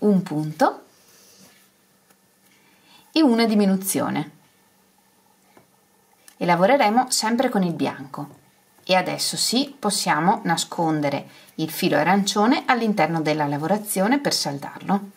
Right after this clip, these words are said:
Un punto, una diminuzione per tutto il giro. Terminato il giro, tagliamo il filo un po' lungo e chiudiamo.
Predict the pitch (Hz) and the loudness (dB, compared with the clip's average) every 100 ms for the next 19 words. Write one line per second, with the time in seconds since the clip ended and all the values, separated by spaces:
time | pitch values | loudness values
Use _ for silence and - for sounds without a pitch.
0 | _ _ _ _ _ _ - _ _ _ | _ _ _ _ _ _ -20 _ _ _
1 | _ _ 170 160 - 156 160 160 - 392 | _ _ -6 -4 -6 -4 -4 -2 -2 -2
2 | - - _ _ _ _ _ _ _ _ | -4 -20 _ _ _ _ _ _ _ _
3 | _ _ _ _ _ _ _ _ _ _ | _ _ _ _ _ _ _ _ _ _
4 | - 180 170 151 151 165 175 - 214 233 | -4 0 0 -2 -2 -2 -4 -2 0 2
5 | 269 427 - - _ _ _ _ _ _ | 2 0 -4 -18 _ _ _ _ _ _
6 | _ - 381 - 143 202 196 - - 175 | _ -2 -2 -2 -8 -6 -6 -8 -12 -14
7 | - _ _ _ _ _ _ _ _ _ | -14 _ _ _ _ _ _ _ _ _
8 | _ _ _ _ _ _ 208 196 185 185 | _ _ _ _ _ _ 0 2 2 2
9 | 240 214 349 427 202 185 185 151 151 - | 0 2 2 2 2 2 2 0 -4 -6
10 | 180 - - 156 151 151 240 185 180 190 | -6 -6 -4 -2 0 2 2 2 0 2
11 | 349 - 370 359 220 - - 170 233 | 0 -2 -8 -6 -6 -8 -6 -6 -6